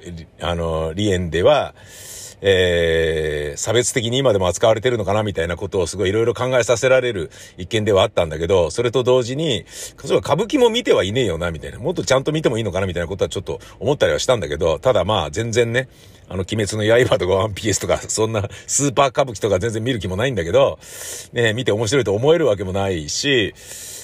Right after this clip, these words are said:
ね、あの、まあ、要は俳優でしょ、みたいなのもあるし、なんだろうな、どちらかというとね、あの、ベトナムとかのね、水上人形劇やってるような人たちと同じような、あの、感じでしょ。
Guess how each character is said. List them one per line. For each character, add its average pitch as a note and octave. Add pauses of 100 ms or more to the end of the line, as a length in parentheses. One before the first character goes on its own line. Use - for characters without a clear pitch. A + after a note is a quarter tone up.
(140)
ね、 F#2+
あ F2
の、 F2 (160)
ま E2+
あ、 -
要 C3+
は A#2+
俳 G2+
優 G#2+
で G2+
し -
ょ、 C3+
み G#2+
た F2+
い -
な E2+
の E2
も D#2+
あ F2
る E2
し、 F#2 (880)
な G#2+
ん A2+
だ F#2+
ろ D#2
う D#2+
な、 D#2
ど G2+
ち C3
ら C3+
か B2+
と B2+
い -
う C3
と C#3
ね、 C#3 (580)
あ F2+
の、 E2
ベ G2+
ト A#2
ナ C3+
ム C3+
と D3+
か B2+
の D2
ね、 G#2
水 B2+
上 C3+
人 C3+
形 D3
劇 G2
や E2
っ E2
て G#2
る G#2+
よ A2
う -
な E2+
人 G2+
た E2+
ち -
と D#2
同 G2+
じ F#2+
よ C#3
う -
な、 F#2 (480)
あ D#2+
の、 D2+
感 F#2+
じ G2+
で G2+
し -
ょ。 G#2